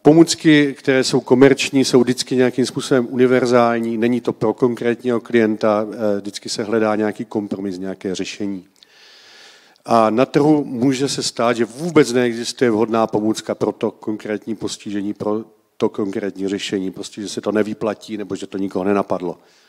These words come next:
Eh, samozřejmě výhody, eh, těch komerčních pomůcek je, eh, že jsou opravdu většinou kvalitní, proje-, projety testem, eh, mají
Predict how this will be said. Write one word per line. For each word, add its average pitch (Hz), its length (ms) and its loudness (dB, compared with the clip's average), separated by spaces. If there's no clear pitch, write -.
Eh, 98 380 0
samozřejmě 147 480 6
výhody, 139 800 6
eh, 113 260 -2
těch 120 160 -6
komerčních 123 560 -2
pomůcek 113 500 -4
je, 104 260 0
eh, 113 40 -16
že 104 420 -2
jsou 107 320 -4
opravdu 104 580 -4
většinou 104 360 -8
kvalitní, 104 680 -4
proje-, 107 340 -8
projety 104 440 -6
testem, 101 720 -4
eh, - 20 -20
mají 104 580 -6